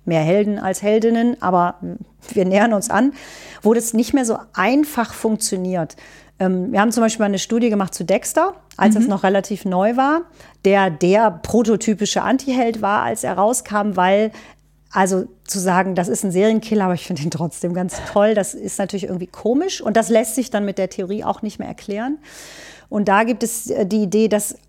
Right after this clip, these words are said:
Speaker 1: man häufig erst so eine affektive Beziehung aufbaut, also einfach,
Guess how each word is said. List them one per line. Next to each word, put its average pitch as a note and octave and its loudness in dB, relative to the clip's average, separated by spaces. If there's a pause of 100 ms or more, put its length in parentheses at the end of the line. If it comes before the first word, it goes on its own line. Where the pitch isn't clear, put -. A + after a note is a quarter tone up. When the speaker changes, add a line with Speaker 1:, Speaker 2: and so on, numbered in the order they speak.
Speaker 1:
man G#3 0
häufig A3 0
erst A3 0
so G#3+ 0
eine F#3+ -2
affektive C4+ -2
Beziehung C4 0
aufbaut, A#3+ 0
also G3+ 0
einfach, G#3 0